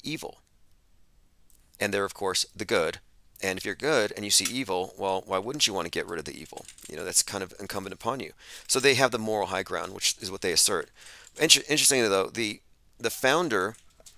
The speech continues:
of the Patriot Front is a guy named Thomas Rousseau. And the name Rousseau, of course,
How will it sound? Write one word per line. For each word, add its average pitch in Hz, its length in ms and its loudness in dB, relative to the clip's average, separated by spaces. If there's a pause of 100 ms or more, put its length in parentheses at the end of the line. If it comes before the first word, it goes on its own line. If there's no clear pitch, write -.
(580)
of 117 320 2
the 113 200 -2 (260)
Patriot 143 480 -2
Front 80 340 -6 (140)
is 107 140 -4
a 110 40 -2
guy 107 180 4
named 98 260 0
Thomas 107 480 0
Rousseau. 104 440 2 (1300)
And 113 360 4 (180)
the 120 120 -2
name 123 320 6
Rousseau, 101 640 6
of 113 100 -8
course, 92 520 2